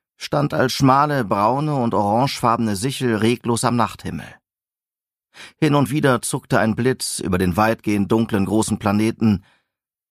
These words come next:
Die Entladungen waren so gewaltig, dass sie sogar über eine Entfernung von einer Million Kilometern hinweg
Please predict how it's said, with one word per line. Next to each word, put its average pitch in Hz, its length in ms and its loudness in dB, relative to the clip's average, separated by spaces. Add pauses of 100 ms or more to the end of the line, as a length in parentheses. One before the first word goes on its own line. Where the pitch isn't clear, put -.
(120)
Die - 60 -4
Entladungen 117 680 2
waren 110 300 2
so 104 160 -2
gewaltig, 113 640 0 (380)
dass - 140 -4
sie 143 100 2
sogar 127 400 2
über 120 200 0
eine 117 180 0
Entfernung 123 600 0
von 113 240 -2
einer 127 300 0
Million 117 360 2
Kilometern 117 540 2
hinweg 101 440 0